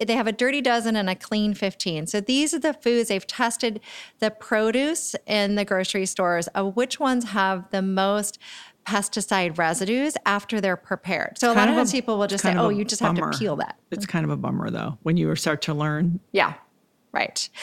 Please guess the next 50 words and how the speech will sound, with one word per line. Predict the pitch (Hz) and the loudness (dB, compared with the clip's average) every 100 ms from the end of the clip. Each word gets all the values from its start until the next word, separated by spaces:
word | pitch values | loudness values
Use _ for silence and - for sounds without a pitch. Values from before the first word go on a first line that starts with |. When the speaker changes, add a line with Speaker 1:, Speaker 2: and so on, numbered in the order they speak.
| - - - | -8 -4 0
Speaker 1:
But | 440 220 226 | 2 2 0
if | - 240 | -2 -2
you | 277 | -2
choose | - 320 277 | 0 0 2
organic, | 233 220 277 240 202 175 202 226 | 0 0 0 2 2 0 0 0
those | 311 349 | 2 2
are | |
the | 320 | 0
ones, | 254 240 214 | 2 2 2
when | 233 233 | 0 2
you | 254 269 | 0 0
look | 247 254 | 0 0
at | 247 | 0
the | |
Dirty | 240 233 226 214 | 0 0 0 2
Dozen, | 196 190 233 247 | 2 2 0 0
those | 214 226 226 | 2 2 2
are | |
the | 214 | 0
ones | 202 196 | 2 0
that | 190 - | -2 0
are, | 180 190 190 - | 0 0 -4 -8
have | 180 214 196 | -4 -2 0
the | 214 | 0
most | 208 240 294 339 | 2 2 2 0
amount | 302 247 | 0 0
of | 233 | 0
pesticide | 220 196 202 190 170 165 | -2 -2 -4 -2 -2 0
residues. | 165 160 170 165 - - - | -2 -2 -4 -6 -8 -14 -2
So | - 262 | 0 0
get | 285 294 | 0 0
those | 294 277 - | 0 0 0
organic | 190 196 180 185 233 240 - | -2 0 2 2 0 -2 -2
or | 226 | 0
just | 226 262 | 0 -4
skip | - 330 359 | -4 -4 -4
them. | - - - - - - - - | -8 -10 -14 -18 -20 -20 -8 0
And | 233 | 2
then | 240 240 240 | 2 2 2
if | 233 233 | -2 0
you, | 240 240 233 - | 0 2 0 0
and | - 226 | 0 2
then | 233 | 2
you | 262 | 2
can | 339 | 0
look | 254 247 | 0 -2
at | 233 | -4
the | 214 | -4
Clean | - 233 226 | 0 2 2
fifteen, | 202 190 - - 392 233 185 185 | 0 -4 -4 -4 0 2 2 -2